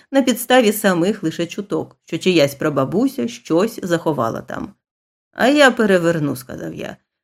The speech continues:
«розтрощу там усе вдрузки. Навіть якщо це буде останнє, що я зроблю в житті, я, Мартіне». Я опанував себе.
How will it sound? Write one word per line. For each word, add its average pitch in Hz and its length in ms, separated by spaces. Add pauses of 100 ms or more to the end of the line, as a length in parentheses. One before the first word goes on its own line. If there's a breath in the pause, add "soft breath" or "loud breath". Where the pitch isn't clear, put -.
«розтрощу 262 720
там 208 220
усе 196 300
вдрузки. 151 800 (320)
Навіть 202 400
якщо 175 340
це 185 120
буде 170 220
останнє, 233 840
що 220 200
я 202 140
зроблю 185 380
в 175 60
житті, 160 500
я, 190 340 (260)
Мартіне». 143 760 (460)
Я 226 260
опанував 147 520
себе. - 340